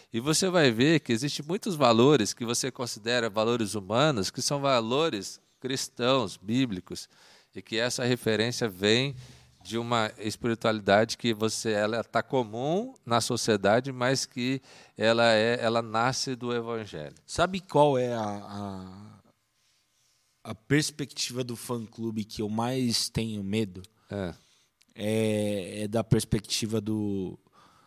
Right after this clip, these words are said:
Speaker 2: do evangélico ou do protestante se transformar num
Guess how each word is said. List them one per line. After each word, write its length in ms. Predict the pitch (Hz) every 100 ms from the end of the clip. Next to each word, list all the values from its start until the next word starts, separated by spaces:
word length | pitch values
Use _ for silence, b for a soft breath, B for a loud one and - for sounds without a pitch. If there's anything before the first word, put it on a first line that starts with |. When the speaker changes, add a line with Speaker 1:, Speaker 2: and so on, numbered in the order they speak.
| b _ _ _ _ _
Speaker 2:
do 300 | 92 98 110
evangélico 1120 | 110 104 107 101 95 107 113 113 104 - -
ou 240 | 95 104 107
do 140 | 104
protestante 760 | 90 101 - 95 - 104 104 101
se 160 | -
transformar 840 | 101 101 101 - 110 101 98 98 101
num 420 | 101 101 95 90